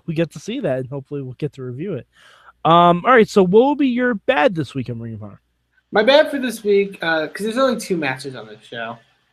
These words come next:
Speaker 1: What were the
Speaker 2: Um,
Speaker 1: two matches, just so we can get kind of a picture of it?
Speaker 2: First was a, uh, an eight-man tag, which was pretty good. It was Moose, uh,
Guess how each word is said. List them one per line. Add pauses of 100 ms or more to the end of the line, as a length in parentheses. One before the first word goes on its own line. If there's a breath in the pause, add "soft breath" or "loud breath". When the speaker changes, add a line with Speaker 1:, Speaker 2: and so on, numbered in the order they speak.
(160)
Speaker 1:
What
were
the
Speaker 2:
Um,
Speaker 1:
two
matches,
just
so
we
can
get
kind
of
a
picture
of
it?
Speaker 2:
First
was
a, (100)
uh,
an
eight-man
tag,
which
was
pretty
good.
It
was
Moose, (480 soft breath)
uh,